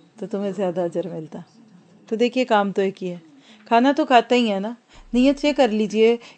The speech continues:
कि खाना इसलिए खा रही हूँ ताकि अच्छी तरह से इबादत कर सकूँ, खिदमत कर सकूँ। तो मोमिन के तो दोनों हाथ में लड्डू हैं, हर काम में उसको अजर मिलता है। तो लिहाजा आज के बाद जहाँ भी जाएं कभी ये ना कहा करें,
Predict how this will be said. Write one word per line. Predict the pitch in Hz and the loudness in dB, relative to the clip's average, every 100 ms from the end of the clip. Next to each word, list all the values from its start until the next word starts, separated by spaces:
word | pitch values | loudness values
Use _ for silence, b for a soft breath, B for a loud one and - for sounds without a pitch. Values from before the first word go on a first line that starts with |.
| - | -2
कि | 240 | -2
खाना | 233 226 240 | 2 0 2
इसलिए | 247 240 262 269 | 0 0 0 2
खा | 233 202 | 2 2
रही | 196 | 2
हूँ | 220 | 0
ताकि | 220 208 - | 2 0 2
अच्छी | 214 202 226 | -2 -2 -8
तरह | 220 208 | -4 -4
से | 202 220 | -2 -2
इबादत | 208 214 214 | 0 0 0
कर | 214 202 | -2 -4
सकूँ, | - 190 - 196 202 190 _ | -4 -10 -8 -10 -10 _ _
खिदमत | - 208 214 226 | -6 -4 -4 -4
कर | 214 196 | -2 -2
सकूँ। | - 185 202 214 - b b b - | -2 -8 -6 -10 -12 b b b -4
तो | 240 | -2
मोमिन | 220 226 247 294 | 0 2 2 0
के | 285 285 | -2 -6
तो | 302 302 | -2 -2
दोनों | 247 214 208 247 | 0 0 0 0
हाथ | 233 233 226 | 0 -2 -2
में | 208 | -4
लड्डू | 190 160 | -4 -6
हैं, | 175 170 _ _ _ _ | -12 -14 _ _ _ _
हर | - 294 330 | -8 -8 -4
काम | 277 294 | -2 0
में | 320 | 0
उसको | 285 262 | -2 -2
अजर | 220 202 | 0 -2
मिलता | 180 175 156 | -4 -8 -8
है। | 170 _ b b - | -14 _ b b -6
तो | 208 | -2
लिहाजा | 214 208 208 233 233 B B 208 | 2 2 2 0 0 B B 0
आज | 214 214 | 0 2
के | 220 | -2
बाद | 202 202 | 0 -2
जहाँ | 190 208 254 | -2 -4 -2
भी | 240 | -4
जाएं | 196 180 175 | -6 -8 -6
कभी | 285 302 | -4 -2
ये | 277 302 | -2 0
ना | 302 | 0
कहा | 262 214 220 | 0 0 0
करें, | 202 196 | -2 -6